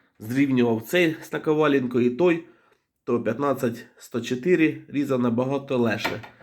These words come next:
ніж цей. От.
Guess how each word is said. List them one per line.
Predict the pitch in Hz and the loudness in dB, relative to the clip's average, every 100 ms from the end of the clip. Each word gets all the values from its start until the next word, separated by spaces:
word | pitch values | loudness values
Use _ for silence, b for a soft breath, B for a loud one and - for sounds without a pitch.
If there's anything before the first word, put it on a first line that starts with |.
| B B - | B B -8
ніж | 123 - | -8 -8
цей. | - 107 95 101 _ _ b b b b b b b - | -6 -6 -6 -12 _ _ b b b b b b b -14
От. | - - | -12 -12